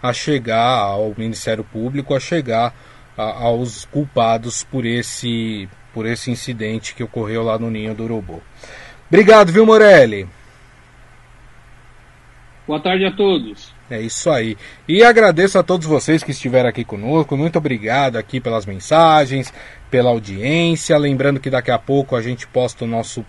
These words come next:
Speaker 1: podcast. Portanto, vocês podem ouvir ou baixar pelo aplicativo de streaming da sua preferência. E amanhã,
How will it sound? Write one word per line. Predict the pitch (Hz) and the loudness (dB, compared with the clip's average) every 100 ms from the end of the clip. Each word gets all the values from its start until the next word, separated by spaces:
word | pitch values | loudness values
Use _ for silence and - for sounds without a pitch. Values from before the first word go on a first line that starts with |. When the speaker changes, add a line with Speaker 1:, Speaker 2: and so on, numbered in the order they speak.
| - | -8
Speaker 1:
podcast. | 180 165 - 151 147 156 - - - - - | -6 -6 -4 0 0 0 -4 -16 -18 -20 -16
Portanto, | - 131 131 127 | -10 -6 -6 -4
vocês | 135 123 | -6 -6
podem | - 131 123 123 | -2 0 0 -2
ouvir | 117 104 123 165 151 - - | -4 -4 0 0 0 -4 -10
ou | 127 | -4
baixar | 123 123 135 131 | -2 -2 0 -2
pelo | 127 127 | 0 -2
aplicativo | 123 123 123 123 117 | -4 -6 -6 -6 -8
de | 117 | -10
streaming | - 123 120 117 | -10 -6 -4 -4
da | 113 | -4
sua | - 113 | -6 -8
preferência. | 110 113 113 104 120 170 - 202 196 - - - | -8 -10 -8 -6 -4 -4 0 -2 -2 -20 -20 -8
E | 117 | -2
amanhã, | 127 190 247 247 185 170 190 | 2 4 6 6 6 6 4